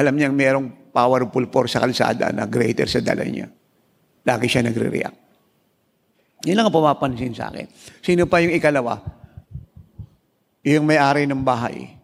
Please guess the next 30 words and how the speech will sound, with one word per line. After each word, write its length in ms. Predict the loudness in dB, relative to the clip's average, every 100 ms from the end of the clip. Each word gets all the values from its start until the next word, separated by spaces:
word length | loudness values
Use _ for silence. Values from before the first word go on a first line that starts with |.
| _ _ _ _
Pader 320 | -4 0 2 2
lang 160 | 0
pagitan 400 | 2 0 2 0
namin. 480 | 0 -2 -4 -6 -12 _ _ _ _ _ _ _
At 160 | -8 -2
sa 80 | 0
ilalim 480 | 2 4 2 0
nun, 240 | -2 -4 -4
doon 160 | -2
nakatira 400 | 0 0 0 0
yung 160 | 0 0
ating 320 | 0 0 -2
kongregasyon. 640 | -2 -2 -2 2 0 0 -2
Doon 140 | 0
kami 160 | 0 0
nagpi-prayer 480 | 0 -2 2 2 2
meeting. 400 | -2 0 -2 2
Siya 160 | 2
yung 160 | 4 2
nasa 160 | 0
itaas, 400 | 0 -2 -2 -4
siya 160 | -2 -4
yung 80 | -2
pumapansin 560 | -2 -4 -4 -6 -6
sa 160 | -4 -6
akin. 240 | -6 -10 -12 _ _ _ _ _ _ _
Sino 240 | 0 2 2
siya? 160 | 0 0
Prostrated 640 | -2 0 0 0 -2 -4
priest. 480 | -4 -4 -4 -6 -10